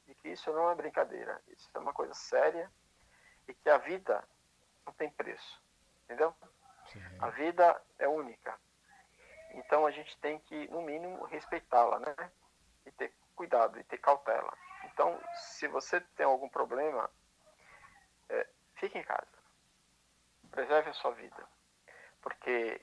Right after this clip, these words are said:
Speaker 1: coisas você conquista a todo momento, a cada instante. Basta ter disposição, saúde e determinação. O resto a gente corre atrás. Corre. Corre, corre atrás do lucro.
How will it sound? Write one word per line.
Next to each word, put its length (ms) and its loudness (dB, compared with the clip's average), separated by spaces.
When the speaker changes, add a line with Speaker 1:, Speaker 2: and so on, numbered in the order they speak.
Speaker 1:
coisas 540 -2
você 300 -8
conquista 680 -10
a 80 -12
todo 200 -2
momento, 440 -6
a 80 -6
cada 220 -2
instante. 540 -8
Basta 280 6
ter 260 -2
disposição, 680 -2
saúde 600 0
e 60 -8
determinação. 800 -4
O 80 -4
resto 360 2
a 60 -8
gente 480 -12
corre 200 6
atrás. 340 -4
Corre. 240 2
Corre, 340 6
corre 260 6
atrás 260 4
do 120 -4
lucro. 420 0